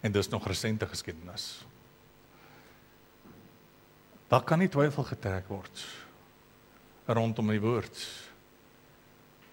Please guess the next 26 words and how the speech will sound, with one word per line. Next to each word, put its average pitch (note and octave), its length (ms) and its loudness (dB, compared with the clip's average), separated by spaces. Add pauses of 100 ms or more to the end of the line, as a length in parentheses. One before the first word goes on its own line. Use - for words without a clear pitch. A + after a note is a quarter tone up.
(520)
en G#2 100 -4
die G2 80 0
standvastigheid B2 640 4
en A#2 60 0
die G#2+ 160 0
kosbaarheid F#2 760 -2 (600)
van G2 100 -2
die A2+ 120 -4
inligting B2+ 440 -2
in F2+ 80 -4
die F2 100 -8
woord F2+ 360 -8 (240)
nie. F#2+ 120 -20 (1400)
En G#2+ 140 0
natuurlik B2+ 380 4
vir B2 100 0
ons A2+ 180 2
as G#2 160 0
kinders A#2+ 240 2
van G#2 160 -2
die G#2+ 80 4
Here G#2+ 160 4
is G2+ 160 -2
dit G#2 80 -6
baie A2 240 2
meer. F#2+ 320 -2